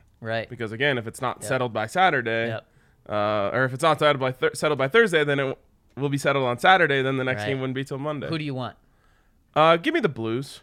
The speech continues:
Speaker 1: Okay.
Speaker 2: Yep. A little bit less top-end talent, I think.
Speaker 1: Yep.
Speaker 2: Um, you know, so it does. I, I really don't care.
Speaker 1: It, it shouldn't matter.
Speaker 2: But the Blues makes w-, w-, would be, I think, an easier matchup. Also,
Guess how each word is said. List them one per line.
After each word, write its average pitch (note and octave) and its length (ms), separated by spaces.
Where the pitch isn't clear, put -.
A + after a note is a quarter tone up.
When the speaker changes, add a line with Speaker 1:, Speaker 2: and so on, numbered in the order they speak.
Speaker 1:
Okay. B2+ 360
Speaker 2:
Yep. A2 320
A B2 60
little D3 260
bit C3+ 260
less - 680
top-end A#2 600
talent, F#2 460
I B2+ 100
think. C#3 360
Speaker 1:
Yep. A#2+ 380
Speaker 2:
Um, F2+ 480
you A2+ 200
know, G2 260
so G#2 360
it C#3+ 100
does. A#2 240
I, A#2+ 140
I A2 180
really G#2 200
don't F2 160
care. G#2 360
Speaker 1:
It, - 20
it A#2 160
shouldn't A#2 340
matter. A2+ 380
Speaker 2:
But C#3 360
the C#3+ 100
Blues D3 320
makes A#2+ 380
w-, A#2 220
w-, B2 260
would A#2 160
be, A#2 180
I G#2+ 160
think, A2+ 180
an G#2 80
easier G#2+ 260
matchup. G#2 400
Also, D#3 440